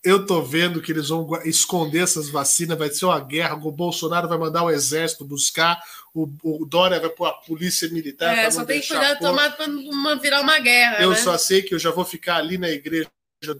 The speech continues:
Speaker 1: que é na porta do instituto. Eu vou, a, a,
Speaker 2: Assim, ó.
Speaker 1: vai voar uma vacina e eu vou pegar.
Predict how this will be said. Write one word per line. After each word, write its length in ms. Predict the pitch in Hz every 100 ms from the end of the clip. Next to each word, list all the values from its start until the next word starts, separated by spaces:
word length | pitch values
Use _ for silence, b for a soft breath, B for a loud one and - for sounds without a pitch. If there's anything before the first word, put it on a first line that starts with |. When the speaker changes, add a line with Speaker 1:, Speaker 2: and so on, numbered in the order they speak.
| - 175
Speaker 1:
que 80 | 175
é 20 |
na 160 | 170 160
porta 460 | - 190 190 214
do 100 | 185
instituto. 640 | 185 - 151 _ 160 _ - _ _ _ _ _ _ _ B B B B _ _ _
Eu 140 | 143 143
vou, 160 | 165
a, 100 | 160 143
a, 200 | 139 139
Speaker 2:
Assim, 420 | - 330 330 294
ó. 100 | 262
Speaker 1:
vai 200 | 233 240
voar 360 | 185 208 208 240
uma 160 | 233
vacina 500 | 196 185 - - 226
e 40 | 247
eu 80 | 233
vou 160 | 226
pegar. 460 | 220 165 117 110